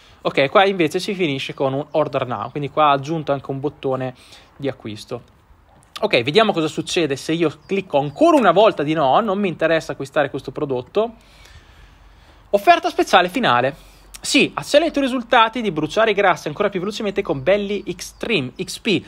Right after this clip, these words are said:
la nostra soluzione numero uno per bruciare grassi dalla pancia più venduta. Grasso dalla pancia, eh? Grasso dalla pa-, non grasso in generale, grasso dalla pancia. Infatti Belly Trim X P, interessante.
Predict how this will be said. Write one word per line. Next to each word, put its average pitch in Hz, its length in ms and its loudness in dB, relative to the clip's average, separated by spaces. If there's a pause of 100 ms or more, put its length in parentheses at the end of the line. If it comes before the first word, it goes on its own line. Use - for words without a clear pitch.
(140)
la - 80 -2
nostra 240 380 2
soluzione 175 420 0
numero 165 240 -2
uno 214 120 2
per 180 80 -8
bruciare 156 340 -2
grassi 151 340 0
dalla 139 160 -2
pancia 233 500 0 (140)
più 185 140 -4
venduta. 139 480 -4
Grasso 160 360 -4
dalla 139 200 -2
pancia, 143 480 -6
eh? 180 100 -8
Grasso 160 440 -6
dalla 135 160 -2
pa-, 127 120 -6
non 165 140 -4
grasso 147 260 -4
in 143 80 -10
generale, 165 260 -4
grasso 139 360 -6
dalla 127 160 -6
pancia. - 260 -10
Infatti 127 240 -14
Belly 151 240 -2
Trim 143 300 -10
X - 140 -20
P, - 80 -20
interessante. - 680 -14